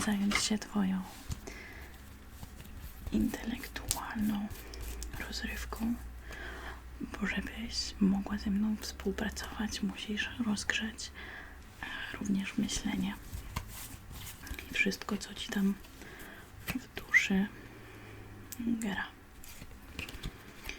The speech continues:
Zastanawiam się, mam takie karty. E, są to quizy na temat całego świata i różnych miejsc, które razem ze mną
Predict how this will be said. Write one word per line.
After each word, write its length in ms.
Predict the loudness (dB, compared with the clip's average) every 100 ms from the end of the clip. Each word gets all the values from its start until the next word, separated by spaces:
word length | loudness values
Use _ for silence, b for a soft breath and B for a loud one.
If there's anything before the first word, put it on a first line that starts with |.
| B B -16 -14 -12 -8
Zastanawiam 800 | -6 -4 -4 -2 -2 -4 -4 -2
się, 440 | 0 0 2 2 2 -2 -8 -8 -10 -8 -8 -8 -8 4 6 6 2 -6 B B B B B -8 -2
mam 120 | 0
takie 280 | 0 -2 -2 -2
karty. 420 | -4 -4 -4 -4 -4 -10 -12 -10 -10 -10 -10 -10 -10 -10 -10 -8 -8 -8 -10 -8 B B B B -14 -14 -14 -10 B B
E, 40 |
są 240 | -2 0 2
to 140 | 0
quizy 580 | 0 2 2 2 2 4
na 160 | 2 0
temat 600 | 2 2 2 -2 -10 -10
całego 420 | -6 0 0 0
świata 520 | -4 -4 -6 -6 -4 -4 -6 2 2 B B B B B -2 0
i 60 |
różnych 420 | 2 4 4 4
miejsc, 420 | 4 2 -2 -6 -4
które 260 | -2 -2
razem 300 | -2 2 2
ze 120 | 2
mną 300 | 2 4 4